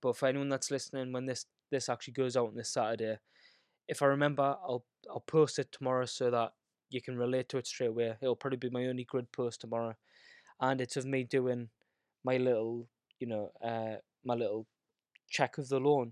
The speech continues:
You know, I'm taking out a segment of the lawn to be able to see how much of a thatch layer there is, what it's like below, what type of soil it is, all that sort of stuff. And when you do this, y-,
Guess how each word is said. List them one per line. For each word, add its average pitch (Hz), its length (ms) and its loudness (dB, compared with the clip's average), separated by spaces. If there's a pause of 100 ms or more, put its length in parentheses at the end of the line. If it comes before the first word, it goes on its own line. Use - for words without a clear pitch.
You 131 140 -6
know, 120 100 0
I'm 123 140 0
taking 131 340 -4
out 123 100 -2
a 127 40 -6
segment 127 420 -4
of 127 80 -10
the 131 60 -2
lawn 127 340 0 (640)
to 160 140 -2
be 151 100 6
able 135 180 2
to - 60 -2
see 131 480 0
how 143 120 4
much 139 220 -4
of 127 80 -4
a 123 60 -2
thatch - 320 -4
layer 127 180 0
there 123 180 -4
is, 123 280 -4 (460)
what 131 220 4
it's - 160 -8
like 123 200 0
below, 123 420 0 (120)
what 123 160 -2
type 127 160 -6
of - 60 -10
soil 123 280 -2
it 123 120 -6
is, 120 220 -2
all 151 200 0
that 156 140 0
sort 143 140 2
of 120 60 -4
stuff. - 320 -4 (640)
And 127 460 -4
when 135 160 -4
you 135 80 -2
do 196 240 6
this, 120 340 2
y-, 139 140 -12